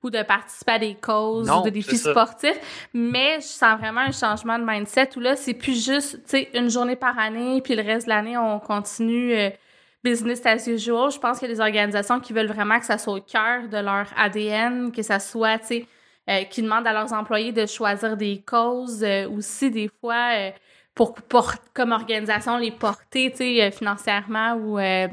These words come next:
Speaker 1: même à donner des ressources, tu sais, comme du temps payé ou des choses comme ça, là.
Speaker 2: Ouais, ouais, certainement. Puis, tu sais, ça me fait justement penser, euh, euh,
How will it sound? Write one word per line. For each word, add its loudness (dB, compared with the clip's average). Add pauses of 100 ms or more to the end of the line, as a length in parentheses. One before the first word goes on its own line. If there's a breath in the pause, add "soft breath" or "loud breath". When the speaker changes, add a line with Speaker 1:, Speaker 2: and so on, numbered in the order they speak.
(120)
Speaker 1:
même -2
à 4
donner 0
des 2
ressources, 0
tu -14
sais, -6
comme -2
du -4
temps 0
payé -2
ou -2
des -4
choses -4
comme -4
ça, 2
là. 2 (200 soft breath)
Speaker 2:
Ouais, 2
ouais, 4
certainement. 0
Puis, -20
tu -10
sais, -12
ça 4
me -4
fait -2
justement 0
penser, 0
euh, 4 (1000)
euh, 2